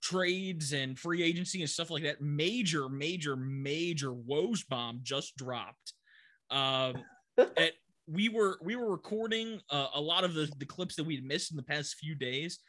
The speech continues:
Speaker 1: and we just decide, like, this popped up as we were on this, this, uh, Zoom call, and we were like, "We have to talk about this right now," 'cause it dropped literally went, like, right after we filmed the first clip. So the Hawks are sending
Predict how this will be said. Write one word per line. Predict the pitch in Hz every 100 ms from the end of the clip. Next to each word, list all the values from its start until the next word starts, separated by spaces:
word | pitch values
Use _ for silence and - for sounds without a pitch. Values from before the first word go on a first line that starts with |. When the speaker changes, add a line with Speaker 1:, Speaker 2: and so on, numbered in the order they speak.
| - _ -
Speaker 1:
and | 139 139 127
we | 156 170
just | 147 156 -
decide, | 147 - 147 151 143
like, | 143 -
this | 165 175
popped | - 196 190
up | 180 -
as | 135 151 156
we | 170
were | 147
on | 127 135 143
this, | 135 131 -
this, | 135 131 -
uh, | 127 120 120
Zoom | 117 135 143
call, | 139 131 117
and | 120
we | 123
were | 120
like, | 113 - - _
"We | 156 170
have | 165
to |
talk | 165 143
about | 139 135
this | 131 120
right | 135 139
now," | 127 120
'cause | 135 135
it | 131
dropped | 135 135 131 - _ 147 131 139
literally | 185 180 165 151 - 151
went, | 143 156 156 147
like, | 135 123 - _ 147
right | 160 165
after | 160 -
we | 147
filmed | 131 139 120
the | -
first | 123 - -
clip. | 110 98 _ _ - _ -
So | - 151 147 139 - _ _ _ - 139
the | 160 160 156 147 -
Hawks | - - 202 247 - - -
are | 160
sending | - 190 175 170